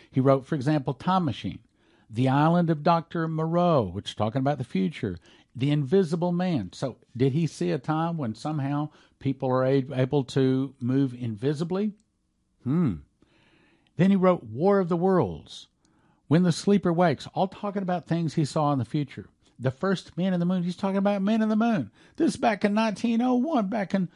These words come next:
what, eighteen ninety-six, talking about men going to the moon. Many of his things,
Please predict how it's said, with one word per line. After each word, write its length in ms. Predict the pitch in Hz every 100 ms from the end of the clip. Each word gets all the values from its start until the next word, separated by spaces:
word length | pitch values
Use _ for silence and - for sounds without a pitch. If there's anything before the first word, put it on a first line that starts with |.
| _ _
what, 160 | 190 -
eighteen 460 | 190 170 196 208
ninety-six, 560 | 190 196 196 165 180 -
talking 260 | - 135 127
about 240 | 139 139
men 220 | 139 151
going 240 | 147 151 156
to 80 |
the 80 | 151
moon. 420 | 160 175 185 180 165 _ _ _ _ _ _ _ _ _ _ _ -
Many 400 | 101 135 185 180
of 80 | 110
his 240 | 117 104
things, 560 | - 131 123 90 -